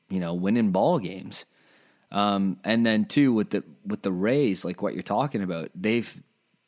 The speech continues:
they've done so well, and their franchise, like, no one even shows up for the games. Um, and they've done so well, and they've obviously won the World Series and done s-, done incredibly stuff with, with small ball, getting on base, stealing,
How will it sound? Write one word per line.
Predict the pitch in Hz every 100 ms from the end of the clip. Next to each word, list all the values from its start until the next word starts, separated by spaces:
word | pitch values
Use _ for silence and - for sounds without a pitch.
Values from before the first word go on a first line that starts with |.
| _ _ _ _ -
they've | 123 117 -
done | 98 90
so | - - 104
well, | 90 87 131 165 - - _ _ _ _
and | 110
their | 113
franchise, | - 123 175 180 92 80 104
like, | 110 -
no | 165
one | 180
even | 156 101
shows | - 139 147 117
up | 120 196 -
for | 95
the |
games. | 87 110 180 233 - - _ _ _ _ _ _ _ _ _
Um, | 104 107 104 101 92
and | 107 117
they've | 123 110
done | 120 139
so | 139 - 104
well, | 95 104 123 95
and | 87
they've | 90 87 - - _ _ _ _ _ -
obviously | 110 92 87
won | 95 98
the | 90
World | 87 85
Series | - 135 143 131 120 95
and | 90 - -
done | 107
s-, | 95 - - -
done | 107
incredibly | 101 - 110 104 92 87
stuff | - - 113 -
with, | 90 -
with | 85 92
small | - 98 95 92
ball, | 90 87 87
getting | - - 95
on | 92 87
base, | 87 82 -
stealing, | - 98 98 92